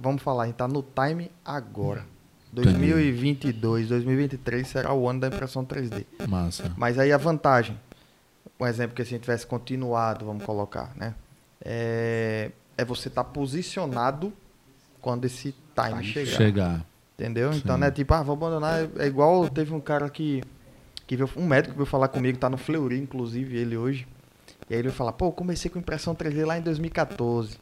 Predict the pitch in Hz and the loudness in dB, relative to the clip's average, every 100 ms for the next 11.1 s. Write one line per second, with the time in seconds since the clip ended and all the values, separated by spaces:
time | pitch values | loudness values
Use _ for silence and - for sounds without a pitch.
0 | - - - - - - - - - - | -20 -20 -20 -20 -20 -20 -20 -12 -8 -4
1 | 123 147 311 302 - - 185 160 160 - | 2 2 2 -2 -4 0 2 2 0 -4
2 | 175 139 131 156 160 - 147 143 135 127 | -6 -6 -4 -4 -4 -2 0 0 0 -2
3 | 131 127 127 160 214 196 196 196 208 220 | -2 -2 -4 -4 -4 -2 -2 -2 -4 -4
4 | 220 214 214 165 214 185 202 190 185 - | -6 -6 -6 -6 -8 -8 -8 -6 -8 -8
5 | 143 - 170 - 135 - 139 131 - - | -12 -10 -10 -10 -10 -8 -6 -6 -6 -8
6 | - - - _ - - - - - 113 | -10 -16 -20 _ -20 -20 -20 -12 -6 -2
7 | 120 120 123 120 120 117 110 107 - _ | 0 0 0 0 0 0 -2 -6 -14 _
8 | _ - - - - 117 113 135 127 151 | _ -20 -20 -20 -6 -2 0 0 2 2
9 | 113 110 107 120 170 156 - 120 120 123 | 2 -2 -2 -4 -4 -6 -2 -2 -2 -2
10 | 127 123 135 127 131 135 151 143 151 139 | -2 -4 -2 0 0 2 2 4 2 0
11 | 131 | -4